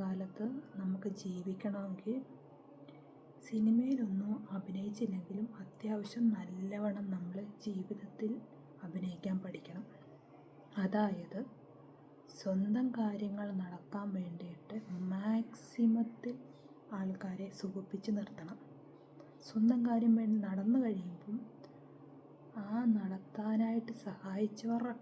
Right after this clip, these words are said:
കാലിൽ തന്നെ ആദ്യം ചവിട്ടണം. ഒന്ന്, അതാണ് ഒന്നാമത്തെ കാര്യം. രണ്ടാമത്തെ കാര്യം എന്ന് പറഞ്ഞാൽ നമ്മുടെ സ്വന്തം, എന്തോ പറയുന്നത്, നമ്മുടെ സ്വന്തം തെറ്റുകൾ, സ്വന്തം കള്ളത്തരങ്ങൾ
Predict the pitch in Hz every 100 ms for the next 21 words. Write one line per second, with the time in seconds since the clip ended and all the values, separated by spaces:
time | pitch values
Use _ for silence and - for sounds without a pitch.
0 | 185 180 190 226 226 214 185 190 269 -
1 | 208 202 202 233 220 175 156 143 - -
2 | - - - - - - - - - -
3 | - - - - 175 170 175 - - -
4 | 220 208 196 190 180 185 190 190 185 180
5 | 165 202 - - - - 170 175 185 202
6 | 233 233 226 180 175 175 165 160 185 -
7 | - - - - - - 190 190 196 208
8 | 226 247 262 294 - - - - - 196
9 | 190 202 196 226 233 262 - - - -
10 | - - - - - - - - - -
11 | - 190 202 175 170 175 170 175 180 190
12 | 214 220 - 190 180 180 208 214 - 185
13 | - - 196 196 233 269 - - - -
14 | 180 175 180 208 196 185 165 185 - -
15 | 208 196 208